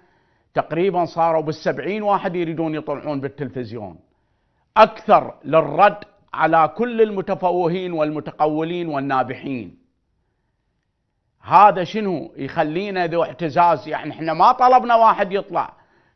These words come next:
قلنا إذا عندكم تعالوا بكيفكم. الآن انظروا كم واحد راح يجي.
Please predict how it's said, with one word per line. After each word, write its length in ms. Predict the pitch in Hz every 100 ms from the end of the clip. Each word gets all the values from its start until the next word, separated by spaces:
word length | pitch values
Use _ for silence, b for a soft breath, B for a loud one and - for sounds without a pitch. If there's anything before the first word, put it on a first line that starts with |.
| -
قلنا 360 | 175 226 220 185
إذا 180 | 185 190
عندكم 500 | 175 208 208 233 208
تعالوا 460 | 208 202 208 190
بكيفكم. 500 | 156 214 208 - 165
الآن 500 | 160 165 165 220 262
انظروا 440 | 262 262 269 277 247
كم 300 | 269 262 247
واحد 340 | 269 247 233
راح 180 | 262 220
يجي. 520 | 247 254 254 202 -